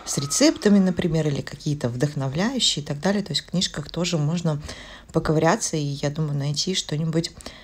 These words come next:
достойное. Всякие аксессуары, кстати, вот <laughs> там прямо толпа была, которая смотрела разные зонтики. Вот, я до зонтиков не добралась, и я пошла, как обычно, в посуду. Ничего нового не завезли в плане кружек, тарелок и тому подобное.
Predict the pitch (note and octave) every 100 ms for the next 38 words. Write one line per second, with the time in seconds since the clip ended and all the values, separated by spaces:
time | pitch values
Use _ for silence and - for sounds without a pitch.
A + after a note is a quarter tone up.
0 | - - D#3+ A3 - D#3 C3 C3 B2+ C#3
1 | - D3 C#3 - - - D#3+ A#3+ E4+ -
2 | - G#3 G3+ F#3+ E3+ F3 - - - A3
3 | A3 F3 E3+ F3 E3 F3+ F3+ F3+ D#3+ D3+
4 | D3 C3+ D3 F3 D3 D3 D3 D3 D3 D3
5 | E3+ E3+ D3 D3+ D#3+ D3+ C#3+ D#3 E3+ D#3
6 | D3 C#3+ - B2+ - - - - E3 D3
7 | C#3 - C#3 C3+ D3+ D3+ D3 D3 - -
8 | D3 D3 D3 D#3+ G#3+ F4 - F#3 G#3+ D3+
9 | - E3 E3+ D#3+ - - - D#3+ E3 -
10 | C#3+ D3 - F3 - - C3 D3 G3 A3+
11 | A#3+ F3+ F3 D3+ D#3 D3 D#3+ D3 D#3 D3
12 | C#3+ C#3+ - D3 C#3+ C3 - D#3+ D3+ C#3
13 | - C#3 C#3 C#3 C3+ B2+ C#3 - C3+ C3
14 | - F#3 E4 F4 D4+